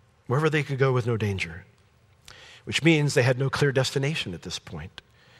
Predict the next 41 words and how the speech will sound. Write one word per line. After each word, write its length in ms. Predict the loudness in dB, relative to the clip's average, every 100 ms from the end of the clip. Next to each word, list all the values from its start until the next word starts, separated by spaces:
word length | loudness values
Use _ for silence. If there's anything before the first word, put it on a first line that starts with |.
| -20 -20 -20 -20 -20 _
And, 100 | 4
you 40 | 6
know, 120 | 8
following 360 | 8 8 8
the 100 | 6
Lord 260 | 8 8 8
may 100 | 4
<laughs> 120 | 2
seem 140 | 2 4
like 260 | 2 2
that 120 | -2
sometimes. 720 | 2 2 2 0 -2 -2 -4 -4 2
<laughs> 140 | 2 4
There's 320 | 2 2 -2 -8 -10 -4
not 200 | 6 6
exactly 480 | 6 6 6 6 6
a 60 | 6
de-, 220 | 4 -2
a 40 |
defined 600 | 0 2 6 8 6 4
destination. 800 | 0 0 2 2 2 0 -4 -6 -2
You 100 | 2
know, 80 | 4
you 120 | 4
just 180 | 4 8
know 160 | 8
the 100 | 8
next 260 | 6 6 4
step. 280 | 6 6 4 -6 -4
Like, 220 | -4 -4 -14 -2
you 80 | 2
know, 60 | 2 0 -6
"Wh-, 160 | 4
where 140 | 6 10
do 60 |
we 80 | 10
go 140 | 8
now? 440 | 10 10 8 6 -4 -18 -20 _
Here. 400 | 6 8 8 4 -14 -20 -20 -10 0
Okay, 240 | 6 8
well, 160 | 8